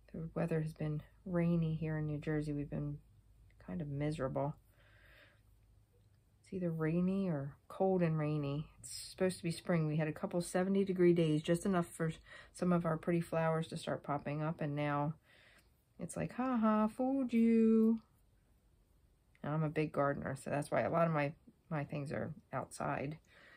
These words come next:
pieces, flowers. I like flowers. I like animals. Um, the birds, I have a big garden out back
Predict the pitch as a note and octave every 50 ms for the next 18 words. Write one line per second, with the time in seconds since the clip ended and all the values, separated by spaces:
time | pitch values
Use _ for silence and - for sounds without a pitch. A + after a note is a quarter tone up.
0 | - _ - - G3 F#3 E3+ - - F3 E3 D#3+ E3 D#3+ - - - D#3+ D#3 D#3
1 | D#3 D#3 D#3 D3+ D#3 D#3 D#3 D3+ D3+ D3+ D3 D3 D#3 - - B2 A#2+ - - -
2 | E3+ E3+ E3+ E3 E3 D#3+ D#3+ D#3 D#3 D#3 D#3+ C3+ A#2 - - - - - D#3 D3+
3 | D3+ D3+ D3+ D3+ D3 D3 D3 D3 C#3+ C#3+ C#3+ C#3+ D3 - - - _ _ _ _
4 | _ _ _ _ _ _ _ _ _ _ _ _ _ _ _ _ _ _ _ _
5 | _ _ _ - - - D3+ D#3 D#3 - _ _ _ _ _ _ _ _ _ -
6 | E3 E3 - D3+ D3 C#3+ C#3+ C#3+ D3 - - - - C#3+ C#3+ D3 D3 - D3 D#3
7 | - _ _ _ _ _ _ _ _ _ _ _ - D#3+ D#3+ E3+ - D#3+ D#3 D#3
8 | D#3 D#3+ D#3 D#3 D#3 D3 A#2+ B2+ F3 - - E3 D#3 D#3 D3 C#3+ C#3+ D#3